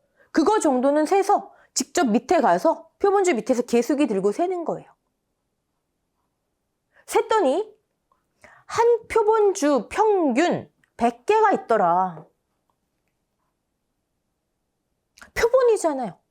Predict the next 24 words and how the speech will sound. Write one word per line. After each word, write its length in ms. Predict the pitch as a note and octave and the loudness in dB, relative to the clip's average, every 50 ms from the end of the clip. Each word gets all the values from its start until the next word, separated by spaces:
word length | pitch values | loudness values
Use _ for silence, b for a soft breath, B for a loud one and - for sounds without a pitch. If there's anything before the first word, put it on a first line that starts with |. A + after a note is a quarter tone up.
| _ _ _ _ | _ _ _ _
가장 340 | - D#4 D#4+ E4+ G4 F#4+ F#4 | -2 0 0 2 2 0 0
잘 320 | - B3 B3+ C4 C4 C4 | 0 0 0 0 0 -2
드러난 460 | - - C4 E4 G4 G#4 G4+ F#4 D4 A3 | -2 0 2 2 2 2 2 2 2 2
데잖아요. 460 | A3+ G#3+ - F#3+ F3 E3 D#3+ D#3 D#3+ b b b b b | 0 0 0 -4 -6 -8 -10 -12 -14 b b b b b
그럼 220 | - - G#4 F#4 - | -2 0 0 0 0
팔백오십 600 | - A#4+ B4+ C5 C5 A4+ F#4 F4+ - - E4 - | 0 2 2 2 2 2 2 0 0 -2 -4 -2
주에 200 | - F4 F4 - | -2 -2 -2 0
적용하는 520 | - B3 A3 G#3+ D4+ F4 F4+ E4+ D#4 D4+ | 0 -2 0 2 2 2 2 2 2 0
건 140 | C#4+ - F#3+ | 0 0 0
문제 220 | F#3 G#3+ A#3 A3+ | -2 -2 0 0
없잖아요. 560 | B3+ F3+ - - - F3+ D#3+ D#3 D3 B2 - - _ _ _ _ _ B B B B B B B | 0 0 -2 -2 -4 -6 -6 -6 -10 -14 -16 -20 _ _ _ _ _ B B B B B B B
그러면 380 | - D#4 F4 F4 F4 D#4+ G3+ A#3+ | -2 0 2 2 2 0 0 0
이 200 | C4 D4 D#4 D4 | 0 0 0 0
과수원은 560 | D4 C4 A3 A#3 A#3 D4+ D4 C#4+ C#4+ C#4 B3+ | 0 0 0 2 2 2 2 2 2 0 -2
지금 280 | G3+ A#3 A3 A#3+ A#3+ - | -2 -2 -2 -2 -4 -2
총 260 | - F4+ F4+ F4 C4+ | 0 0 0 2 2
몇 220 | G3+ F3+ F#3 - | 0 0 0 0
개가 240 | - B3 A#3 A3 G#3 | 0 0 2 2 0
있다? 460 | F3 D#3+ - - - D4 D#4+ E4+ E4 | 0 -2 -2 -2 0 2 2 2 0
팔만 600 | E4 - F#4 F#4+ F#4 F4+ F4+ F#4+ G4 G4+ G#4 G#4+ G#4+ - B B B B B - | 0 0 0 2 2 2 2 2 2 0 -2 -4 -8 -14 B B B B B -6
오천 420 | - C4+ D#4 D#4+ - - A#4 A4+ A4 | -2 -2 -2 0 0 0 0 2 2
개가 240 | G4+ G#4 G#4 G4+ F#4 | 2 2 2 2 0
있다. 540 | B3+ F#3 - - F#3 F3 F#3+ G#3+ - - _ _ _ _ _ _ _ _ _ _ _ _ _ _ _ _ _ _ _ _ _ _ _ _ _ _ _ _ _ _ _ _ | 0 -2 -2 -2 -2 0 -2 -4 -6 -12 _ _ _ _ _ _ _ _ _ _ _ _ _ _ _ _ _ _ _ _ _ _ _ _ _ _ _ _ _ _ _ _
끝. 280 | - - - - _ _ | -4 -4 -4 -6 _ _